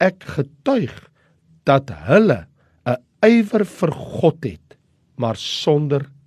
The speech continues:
kennis. Want omdat hulle die geregtigheid van God nie ken nie,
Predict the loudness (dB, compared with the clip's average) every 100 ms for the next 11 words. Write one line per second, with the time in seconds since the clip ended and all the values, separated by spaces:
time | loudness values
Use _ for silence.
0 | _ -4 -2 -2 -10 -12 -14 -16 _ _
1 | _ _ _ _ _ _ _ _ _ -20
2 | _ _ _ -2 -2 0 -2 2 0 2
3 | 0 0 -4 -4 -2 -2 -2 -4 -2 -4
4 | -4 -6 -6 -4 -6 -4 -6 -6 _ -6
5 | -4 -4 -6